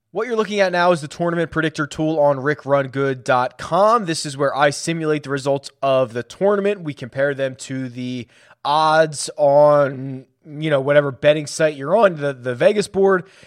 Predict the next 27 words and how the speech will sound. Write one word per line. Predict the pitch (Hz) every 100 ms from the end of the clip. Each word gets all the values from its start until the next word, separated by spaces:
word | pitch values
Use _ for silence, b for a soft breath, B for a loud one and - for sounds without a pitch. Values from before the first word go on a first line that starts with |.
| B
and | 190 175
then | 175
see | - 185
if | 180
there | 175 170
is | 170 156 156 139
any | 151 143 143 143
value. | 127 123 123 110 95 - _ _ _ _
Three | _ 156 185 247
golfers | 220 214 202 180 156 147 131 -
each | 190 196 -
won | 160 175 175 151 143 139 135 _ _ _
this | 143 151 160
simulation | - 175 170 165 156 156 - 147 135 127 _
over | 196 160 156
ten | - 160
percent | 139 135 143 135
of |
the | 123
time. | 113 92 78 _ 117
Um, | 113 110 107 107 104 _ 135 113
Bryson | 160 180 165 160
DeChambeau | 160 - 147 143 190 170
won | 151
it | 143
the |
most, | 139 185 196